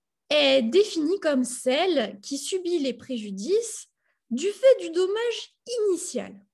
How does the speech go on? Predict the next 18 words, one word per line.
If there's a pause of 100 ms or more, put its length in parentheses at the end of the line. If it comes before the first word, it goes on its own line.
(1040)
Il
y
a
un
premier
dommage (880)
qui
ne
l'atteint
pas
directement, (440)
mais
dont (140)
elle
va
subir
certaines
conséquences.